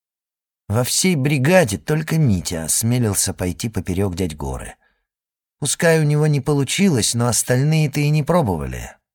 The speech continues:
Маринке хотелось быть вместе с Митей,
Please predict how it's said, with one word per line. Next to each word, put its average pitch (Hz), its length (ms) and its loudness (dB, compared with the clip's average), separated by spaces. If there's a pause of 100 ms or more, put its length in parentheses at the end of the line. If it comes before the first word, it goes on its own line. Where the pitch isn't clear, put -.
(880)
Маринке 147 400 0
хотелось 147 500 0
быть 131 380 -4
вместе 113 480 -2
с - 100 -2
Митей, 69 500 -6